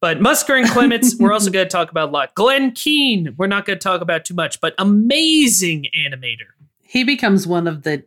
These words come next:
Speaker 2: top animators.
Speaker 1: And he is just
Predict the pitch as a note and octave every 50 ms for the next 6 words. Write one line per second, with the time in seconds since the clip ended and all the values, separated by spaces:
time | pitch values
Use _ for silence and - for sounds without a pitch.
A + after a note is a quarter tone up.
0 | _ - - - _ F3 E3 D3 - - - _ _ - D#3 C#3+ C3+ C3 C3+ -
1 | A2 - - - - - - - - F#3+ G3+ A3 G#3+ G#3 G3 F#3 - - A#3 A3+
2 | A3 G#3+ G3+ F3+ D#3+ - - - E3+ D3 - - - _